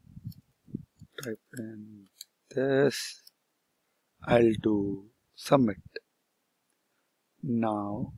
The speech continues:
what I'll do is, now if that submitted is, now I will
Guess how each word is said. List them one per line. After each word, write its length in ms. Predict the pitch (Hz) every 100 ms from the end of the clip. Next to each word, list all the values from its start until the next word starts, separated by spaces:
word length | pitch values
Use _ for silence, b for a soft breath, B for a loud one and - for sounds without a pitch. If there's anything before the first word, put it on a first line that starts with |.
| - - -
what 180 | 135 135
I'll 140 | 143
do 220 | 127 113
is, 280 | 107 131 - - _ _ _ _ _ _ _ _ _ - B B B B B -
now 160 | 131
if 120 | 135 127
that 180 | 143
submitted 420 | - 123 127 139 120
is, 280 | 113 120 -
now 440 | 120 123 135 165 - - - - - - _
I 120 | 131 127
will 200 | 127